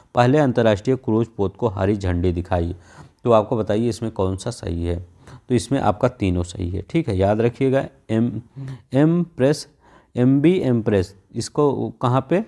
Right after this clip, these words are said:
अंतर्राष्ट्रीय क्रूज है या चेन्नई से श्रीलंका के लिए रवाना हुआ।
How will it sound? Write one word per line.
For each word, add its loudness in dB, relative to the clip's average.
अंतर्राष्ट्रीय 0
क्रूज 0
है 0
या 4
चेन्नई -2
से -4
श्रीलंका -2
के -6
लिए 0
रवाना -2
हुआ। -4